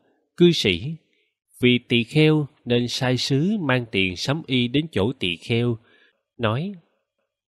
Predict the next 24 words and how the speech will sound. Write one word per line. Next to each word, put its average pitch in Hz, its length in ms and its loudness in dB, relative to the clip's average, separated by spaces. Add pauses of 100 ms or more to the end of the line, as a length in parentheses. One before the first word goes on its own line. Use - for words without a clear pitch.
(360)
"Đại 101 240 0
đức, 196 260 0 (560)
vua, 170 340 4 (300)
đại 92 280 -2
thần, 92 300 -4 (280)
bà 104 160 -2
la 120 180 -4
môn, 143 340 2 (420)
cư 180 160 4
sĩ 123 260 -2
kia 143 420 0 (160)
đưa 165 180 4
tiền 98 340 -2
sắm 170 280 -4
y 135 160 -2
này, 90 380 -2 (440)
đại 87 160 -2
đức 165 240 0
nhận 87 300 -4
cho." 107 340 -4 (1700)
Tỳ 131 160 4
kheo 160 220 0
này 98 300 -2
nói, 110 480 -4